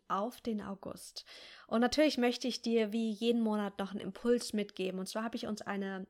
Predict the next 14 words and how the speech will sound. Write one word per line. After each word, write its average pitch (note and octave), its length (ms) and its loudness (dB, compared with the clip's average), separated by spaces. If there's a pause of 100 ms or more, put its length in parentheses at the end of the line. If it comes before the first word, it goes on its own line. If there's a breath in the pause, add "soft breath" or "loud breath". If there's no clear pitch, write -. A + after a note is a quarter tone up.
äh, F3+ 340 -8 (180)
Impulskarte G3 1000 0
gezogen, A3+ 580 -4 (520 loud breath)
wieder A3+ 240 2
aus G#3 140 0
dem A3 200 0
Kartenset A#3 800 -4
Finde B3+ 400 2
deinen G#3 340 0
wahren G3 420 -2
Weg A#3+ 280 -4
von G3 460 -6
Colette G#3 580 -2
Baron F#3 500 -6